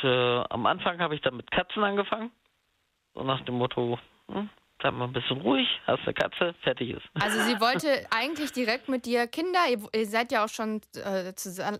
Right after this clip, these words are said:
Speaker 2: lange zusammen, wohnt ja auch schon länger zusammen, äh, wollte eigentlich mit dir eine Familie und hat dich jetzt betrogen.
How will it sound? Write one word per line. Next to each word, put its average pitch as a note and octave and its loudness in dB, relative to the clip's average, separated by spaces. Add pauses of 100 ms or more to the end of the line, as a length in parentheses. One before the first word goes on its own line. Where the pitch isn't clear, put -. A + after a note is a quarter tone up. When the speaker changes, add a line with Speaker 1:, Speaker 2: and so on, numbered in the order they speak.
(100)
Speaker 2:
lange G#3 2
zusammen, G#3+ 2
wohnt C#4 0
ja A3+ 4
auch B3 0
schon A#3+ -2
länger A#3 2
zusammen, A3 0 (360)
äh, F#3+ -4
wollte G#3 2
eigentlich G#3 0
mit G#3+ -2
dir A3 0
eine G#3+ 2
Familie A3+ 2
und G#3+ 0
hat G#3+ 0
dich G#3+ -4
jetzt - -4
betrogen. C#3 -6